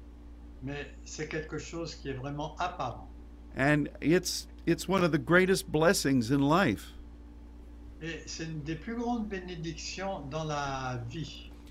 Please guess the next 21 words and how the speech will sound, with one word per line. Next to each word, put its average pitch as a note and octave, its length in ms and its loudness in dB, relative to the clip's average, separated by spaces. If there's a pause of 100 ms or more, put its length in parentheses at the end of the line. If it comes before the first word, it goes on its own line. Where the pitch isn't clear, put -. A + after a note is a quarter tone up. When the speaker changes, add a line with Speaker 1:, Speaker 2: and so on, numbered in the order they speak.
(240)
Speaker 2:
I'm E3+ 260 4
thankful G3+ 540 4
for - 160 -2
the C#3 120 2
general C3+ 480 4
church. - 640 2 (960)
Speaker 1:
Je E3+ 120 -6
suis E3 640 0
très B3 200 -2
reconnaissant A#3+ 1000 -2
pour, E3+ 180 -4 (140)
euh, C3+ 360 -4
l'Église C3+ 840 -4
en A#2+ 100 -6
général. E3 720 0
Speaker 2:
I D3+ 220 2
bless D3+ 840 0 (100)
every F3 540 0 (600)
brother E3+ 420 4
and F3 140 0
sister. F#3+ 600 0